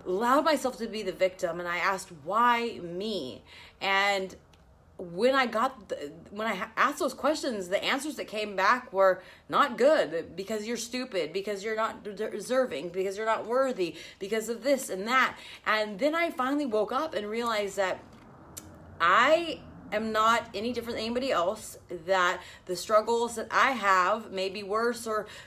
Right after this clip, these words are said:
better or the same as others, but we all have struggles. And when I finally decided that I was gonna take the things that happened to me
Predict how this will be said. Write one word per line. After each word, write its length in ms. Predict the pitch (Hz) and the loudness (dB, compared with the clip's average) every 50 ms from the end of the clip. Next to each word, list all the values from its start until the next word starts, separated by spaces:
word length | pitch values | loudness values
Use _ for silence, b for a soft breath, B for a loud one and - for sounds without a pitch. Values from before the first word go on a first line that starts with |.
| B B | B B
better 560 | - 247 262 247 254 247 247 240 240 233 233 | 2 2 2 4 4 2 4 2 2 2 0
or 220 | - - 202 202 202 | 0 2 2 2 2
the 100 | 202 196 | 0 -2
same 280 | 190 254 247 247 254 | -2 -2 0 0 0
as 120 | 247 220 220 | -2 -2 0
others, 400 | - 220 233 233 220 208 190 - | 0 0 0 0 -2 -2 -4 -2
but 360 | - 196 202 - - - - - | 0 0 0 0 0 -6 -18 -14
we 220 | - 208 208 - | -10 -8 -6 -4
all 240 | - 233 254 277 277 | 0 2 2 2 2
have 240 | 247 220 254 254 - | 4 4 4 4 4
struggles. 600 | - - - 202 220 226 214 147 101 165 - - | 0 -2 2 2 2 4 2 0 0 -2 -6 -6
And 280 | - 165 190 196 190 190 B B B B B B | -4 0 0 0 0 -2 B B B B B B
when 160 | - 202 226 | -4 -2 0
I 120 | 233 226 226 | 2 2 2
finally 320 | 233 226 233 269 285 294 | 2 0 0 2 0 0
decided 560 | 269 254 - 226 196 202 208 196 208 196 180 | 0 -2 0 2 2 2 0 0 -4 -4 -2
that 100 | 190 185 | -2 0
I 80 | 175 175 | 2 2
was 100 | 180 175 | 0 0
gonna 200 | 180 190 185 185 | 0 -2 -2 -2
take 600 | 185 - - 233 214 226 233 233 - - - 175 160 165 170 | -4 -6 -6 -4 -4 -4 -4 -6 -10 -12 -12 -14 -14 -10 -6
the 120 | 175 185 175 | -4 -4 -2
things 260 | 180 269 269 262 226 | -2 -2 -2 -2 -4
that 100 | - 190 | -4 -2
happened 360 | 175 202 214 240 262 247 226 | 2 2 2 2 0 -2 -6
to 100 | 226 196 | -6 -8
me 360 | 190 190 180 180 180 175 175 | -6 -4 -4 -4 -4 -6 -8